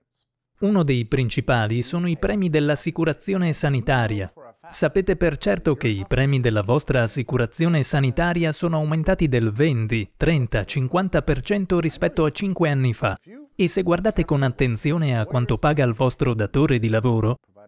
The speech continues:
se avete un'assicurazione sanitaria fornita dal datore di lavoro, vedete la stessa cosa. Pagare un'assicurazione sanitaria oggi è molto più costoso di cinque anni fa.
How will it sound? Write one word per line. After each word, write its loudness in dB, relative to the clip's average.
se -2
avete 2
un'assicurazione 0
sanitaria 0
fornita 0
dal 0
datore 2
di -2
lavoro, 0
vedete 0
la 2
stessa -2
cosa. 0
Pagare 2
un'assicurazione 2
sanitaria 0
oggi 2
è 0
molto -2
più -2
costoso 0
di -2
cinque 2
anni 0
fa. 0